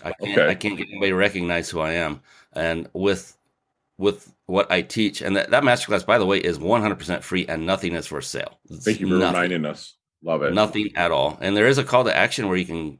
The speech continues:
Speaker 1: get on a, on the phone with me or a Zoom call for an hour. One
Speaker 2: Mm-hmm.
Speaker 1: more time, nothing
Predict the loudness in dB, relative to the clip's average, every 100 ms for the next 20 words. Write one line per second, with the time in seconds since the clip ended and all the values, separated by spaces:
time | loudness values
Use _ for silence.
0 | _ -2 0 0 -2 -6 -4 -4 -2 0
1 | 2 0 -2 0 2 2 0 -2 -2 0
2 | -2 -2 0 2 2 0 -8 _ _ -2
3 | 0 2 0 -2 -2 -4 -6 0 2 2
4 | -2 -10